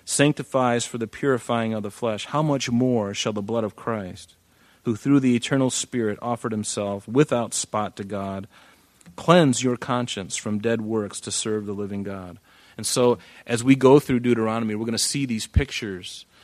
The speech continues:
and they ought not to escape our minds because they are very, they're very, they're there for, on purpose. God puts them in there because he's basically saying, remember when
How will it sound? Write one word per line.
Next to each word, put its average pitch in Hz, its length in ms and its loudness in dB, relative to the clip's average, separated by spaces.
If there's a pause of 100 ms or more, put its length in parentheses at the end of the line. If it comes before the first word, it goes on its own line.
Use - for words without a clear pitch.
(140)
and 113 120 -4
they 120 100 0
ought 127 160 2
not 123 220 -4
to 127 120 -6
escape 120 400 -2
our 113 120 2
minds 113 340 -2
because 110 340 -8
they 120 140 4
are 113 140 6
very, 127 580 6 (1200)
they're 110 120 -2
very, 127 280 2
they're 120 200 0
there 139 260 6
for, 117 180 -2
on 110 140 -2
purpose. - 540 2
God 113 260 -2
puts - 260 8
them 117 160 -4
in 110 120 -4
there 104 320 -8 (320)
because 113 260 -8
he's 110 160 -4
basically 123 400 -2
saying, 107 380 -4
remember 135 320 2
when 123 240 0